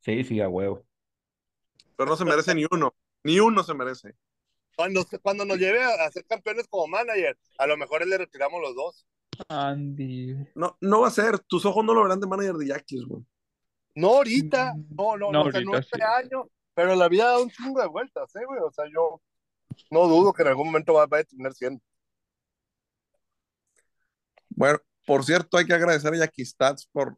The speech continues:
Speaker 2: aclararnos la duda a todos ahorita,
Speaker 1: Y
Speaker 2: ¿no?
Speaker 1: pinche Campa, güey, no sé cómo dudé de ti, cabrón, si eres tan acertado en todos tus pronósticos, güey.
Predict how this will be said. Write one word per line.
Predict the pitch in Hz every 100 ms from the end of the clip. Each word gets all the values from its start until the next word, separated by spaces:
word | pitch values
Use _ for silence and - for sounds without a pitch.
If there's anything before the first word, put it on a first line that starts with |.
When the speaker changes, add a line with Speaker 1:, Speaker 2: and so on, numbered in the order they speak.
| -
Speaker 2:
aclararnos | 131 127 127 131 151 156
la | 135
duda | 123 143
a | 143
todos | 127 131 131
ahorita, | 113 113 120 117
Speaker 1:
Y |
Speaker 2:
¿no? | 127 175 - _ _ _ -
Speaker 1:
pinche | 151 190
Campa, | 185 135 -
güey, | 160
no | 156
sé | 170
cómo | 185 175
dudé | 135 143
de | 165
ti, | 156 147 -
cabrón, | 156 139
si | 156
eres | 156
tan | 156 127
acertado | 120 107 - 110 123 127
en | 180
todos | 135 139
tus | 131
pronósticos, | 127 107 110 156 175 175 113
güey. | - 104